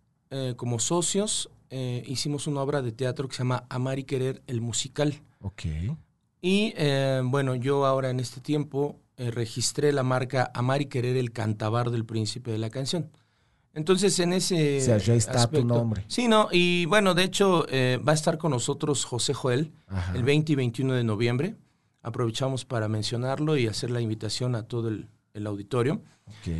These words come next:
Speaker 1: en una noche bohemia mágica, porque también tenemos con nosotros a la original orquesta del Príncipe de la Canción. Son los músicos que tocaron con él por más de cuarenta años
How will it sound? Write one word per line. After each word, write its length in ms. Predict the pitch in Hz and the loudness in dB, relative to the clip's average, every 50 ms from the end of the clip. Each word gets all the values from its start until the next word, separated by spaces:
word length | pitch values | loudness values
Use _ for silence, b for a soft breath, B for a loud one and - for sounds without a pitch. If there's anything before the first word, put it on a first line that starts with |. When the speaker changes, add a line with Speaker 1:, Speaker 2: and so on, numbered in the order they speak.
| 90 117 | -2 2
Speaker 1:
en 120 | 151 151 156 | 4 6 6
una 180 | 175 180 180 | 6 6 6
noche 320 | 175 170 170 165 - 165 160 | 6 4 2 2 2 2 2
bohemia 680 | 143 135 131 135 139 143 147 143 139 131 123 110 - - | 2 2 2 2 0 0 0 -2 -2 -2 -2 -2 -4 -4
mágica, 560 | - 120 139 151 165 156 160 185 - 185 175 170 | -2 0 2 2 2 2 0 -2 0 0 0 0
porque 260 | 151 147 120 - 135 | 0 -2 -2 -2 -2
también 380 | 127 131 131 131 147 170 175 175 | -2 0 0 2 2 2 2 2
tenemos 400 | 175 175 165 170 170 175 160 - | 2 2 4 4 4 2 0 0
con 120 | - 147 | -2 -2
nosotros 460 | 139 127 - 156 - - 160 151 - | -2 -2 -2 -4 -4 -2 -2 -2 0
a 60 | 139 127 | 0 0
la 100 | 127 120 | 0 0
original 440 | 120 123 113 - 127 123 131 135 143 | -2 -2 -2 -2 -2 0 0 0 0
orquesta 460 | 135 131 113 - 135 127 - - 143 | -2 -2 -2 0 -2 0 0 -2 -2
del 140 | 131 117 107 | -2 -2 -4
Príncipe 400 | 110 117 123 120 - 127 - 117 | -4 -4 -4 -4 -4 -6 -4 -4
de 80 | 117 117 | -4 -2
la 100 | 117 117 | -4 -4
Canción. 400 | - 127 135 - - 175 160 - b b b b b b b b b b | -4 -6 -4 -4 -4 -4 -6 -8 b b b b b b b b b b
Son 220 | - - 160 160 | -2 2 4 4
los 120 | 165 165 151 | 6 6 6
músicos 480 | 165 175 170 - 175 165 160 151 151 | 4 4 4 2 0 0 0 -2 -2
que 120 | - - 147 | -2 -4 -4
tocaron 560 | 156 131 - - 143 139 139 135 135 131 120 | -4 -2 -2 0 0 0 0 0 -2 -2 -4
con 220 | - 127 120 123 | -4 -2 -2 -2
él 100 | 127 127 | -2 -2
por 160 | 127 131 123 | -4 -4 -4
más 200 | 120 120 120 117 | -2 -2 -2 -2
de 80 | 113 117 | -4 -6
cuarenta 440 | 113 117 113 113 113 113 113 117 113 | -6 -4 -4 -4 -2 -4 -2 -2 -2
años 440 | 113 120 147 185 - - - - | -2 -2 -4 -4 -6 -8 -10 -12